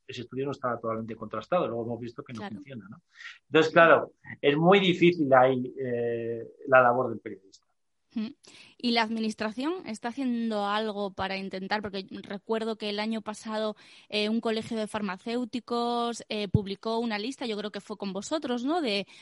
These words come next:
Speaker 2: de las páginas webs, eh, de farmacéuticos que estaban contrastadas, que dan información, eh, veraz. Pero es algo que hicisteis vosotros desde Salud Sin Bulos. La administración está tomando cartas en el asunto porque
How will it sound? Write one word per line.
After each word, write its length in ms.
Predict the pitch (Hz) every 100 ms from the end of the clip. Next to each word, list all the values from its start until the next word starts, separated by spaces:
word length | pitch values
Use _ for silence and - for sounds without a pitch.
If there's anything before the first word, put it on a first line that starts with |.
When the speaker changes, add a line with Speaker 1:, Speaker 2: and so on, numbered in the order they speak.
| -
Speaker 2:
de 100 | 214
las 180 | 196 -
páginas 420 | 202 - 214 208
webs, 460 | 240 285 311 - -
eh, 340 | - 202 - 196
de 80 | 196
farmacéuticos 800 | 196 196 190 233 226 277 330 -
que 100 | 202
estaban 320 | - 202 208
contrastadas, 720 | 233 208 180 - 214 214 180
que 120 | -
dan 180 | 185 190
información, 680 | 208 220 214 196 - 220 247 - - -
eh, 240 | 220 196
veraz. 360 | 185 196 196 196 - _ _ _
Pero 200 | 233 208
es 100 | 208
algo 200 | 220 233
que 100 | 247
hicisteis 300 | 220 214 269
vosotros 440 | 254 220 220 233 262
desde 200 | 233 208
Salud 280 | 196 190
Sin 240 | - 220 196
Bulos. 460 | 226 208 180 - _
La 180 | - 220
administración 840 | 214 214 214 214 208 262 285 294
está 180 | 269 247
tomando 320 | 240 233 226
cartas 360 | 226 214 214 220
en 100 | 208
el 80 |
asunto 360 | 196 - 233 247
porque 380 | 240 220 190